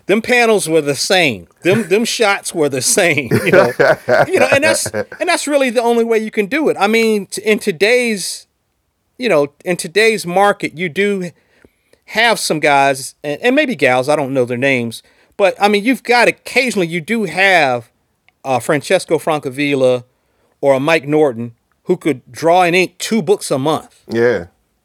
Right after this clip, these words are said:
Speaker 1: But them motherfuckers are unicorns, yo.
Speaker 2: Yeah, or, or, or Mark Bagley as well. And I,
Speaker 1: Yeah.
Speaker 2: I, I guess that's, that's, that's the crux of it, isn't it? You know, at what point do you reach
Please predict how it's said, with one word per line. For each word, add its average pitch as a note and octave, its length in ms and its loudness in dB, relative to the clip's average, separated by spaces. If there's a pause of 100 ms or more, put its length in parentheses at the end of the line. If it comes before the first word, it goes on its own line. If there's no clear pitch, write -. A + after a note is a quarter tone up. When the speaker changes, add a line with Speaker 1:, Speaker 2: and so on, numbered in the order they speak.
(840)
Speaker 1:
But A#2 100 -12
them C#4+ 220 2
motherfuckers F3 480 0
are A2+ 40 0
unicorns, G#2+ 720 -2
yo. E3+ 300 0 (440)
Speaker 2:
Yeah, A#2 300 0
or, C#3+ 180 0
or, D#3 160 2
or C#3 240 2
Mark C3 280 0
Bagley C3+ 420 2
as G2+ 160 -2
well. G#2 480 0
And A#2 340 0 (360)
I, F#3+ 180 2
Speaker 1:
Yeah. C#4+ 240 2
Speaker 2:
I, F#3 60 2
I - 20 4
guess C#4 400 -2
that's, G3 540 -2
that's, B3+ 320 0
that's C4+ 220 2
the F#3 120 0
crux - 460 -2
of D3+ 180 2
it, E3 60 2
isn't G#2+ 360 0
it? E2+ 180 -14 (260)
You F#3+ 60 0
know, D3+ 200 4
at C#3 160 4
what E3 300 2
point G#3 500 2
do C#3 100 -6
you D3+ 160 -6
reach C#3+ 600 -6